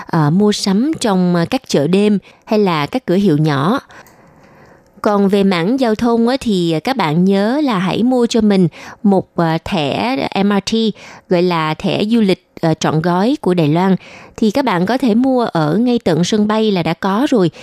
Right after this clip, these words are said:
Và chúng ta có thể đi xe điện ngầm, à, tuyến, à, sân bay đi về thành phố, và từ đó chúng ta có thể đi đến những địa điểm đã lập trước kế hoạch của mình. Bởi vì khi mà chúng ta sử dụng thẻ này có rất là nhiều ưu đãi.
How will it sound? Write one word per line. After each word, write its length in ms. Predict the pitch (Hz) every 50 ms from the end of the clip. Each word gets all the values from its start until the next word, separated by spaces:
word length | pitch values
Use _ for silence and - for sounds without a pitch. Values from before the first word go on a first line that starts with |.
| - - - - - _
Và 100 | - 180
chúng 180 | - 214 233 247
ta 140 | 247 214 190
có 140 | - 208
thể 220 | 202 208 180 160 190
đi 240 | 202 220 214 208 196
xe 240 | - 214 185 180
điện 280 | 180 170 160 147 160 170
ngầm, 300 | 175 170 165 165 160 151 - - - - - - _
à, 200 | - 156 156 156 156 -
tuyến, 420 | - 208 202 202 214 247 294 302 285
à, 80 | 240
sân 240 | 220 - 214 196 196
bay 220 | 202 202 202 196 - - - - - -
đi 160 | - 208 190
về 340 | 175 175 160 156 147 147 147
thành 200 | - 185 151 143
phố, 520 | - - 175 170 180 196 233 285 311 - -
và 260 | - 175 156 147 147
từ 160 | - 151 147
đó 180 | 147 151 156 202 -
chúng 140 | 240 233
ta 80 | 226 202
có 160 | - - 196
thể 180 | 196 196 156 151
đi 120 | 175 185
đến 240 | 165 175 170 208 240
những 180 | 233 175 180 180
địa 100 | 170 151
điểm 380 | 156 151 135 127 170 220 247 -
đã 260 | - - 147 143 160 214
lập 180 | 220 185 - -
trước 160 | - 247 262 -
kế 100 | 247 247
hoạch 240 | 226 214 165 -
của 100 | - 175
mình. 180 | 190 190 175 156 - - - _ _ _ _ _ _ _ _ _ _ _
Bởi 100 | - 208
vì 220 | 214 226 214 196 185
khi 120 | - 233
mà 140 | 220 214 180
chúng 200 | - - - -
ta 120 | 262 208
sử 120 | - - 202
dụng 260 | 208 202 175 156 165
thẻ 180 | - 208 170 196
này 280 | 233 220 185 175 165 -
có 160 | - 196 220 247
rất 180 | - 330 370 381
là 60 | 294
nhiều 200 | 202 185 170 160
ưu 140 | - 185 190
đãi. 400 | 175 165 156 160 156 190 254